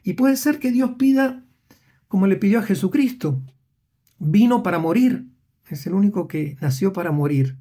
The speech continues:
y para después resucitar. Y le pidió que la mayor parte de su vida terrena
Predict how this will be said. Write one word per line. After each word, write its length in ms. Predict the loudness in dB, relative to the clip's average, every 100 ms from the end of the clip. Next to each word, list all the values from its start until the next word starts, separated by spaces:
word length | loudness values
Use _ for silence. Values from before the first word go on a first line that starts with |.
| _ -10
y 160 | -8
para 160 | -4 -6
después 240 | -4 -4
resucitar. 580 | -4 -2 -6 -4 -8 -10 _ _ _ _ _ _ _ _ _ _ _ _ _ _ _
Y 60 | -4
le 100 | -4
pidió 440 | -4 -2 0 0
que 100 | -2
la 80 | -4
mayor 380 | -4 -2 -2 -2
parte 360 | -2 -2 -2
de 140 | -2 -2
su 180 | -2 -2
vida 520 | 0 0 -2 -4 -6
terrena 640 | -6 -4 -4 -4 -6 -12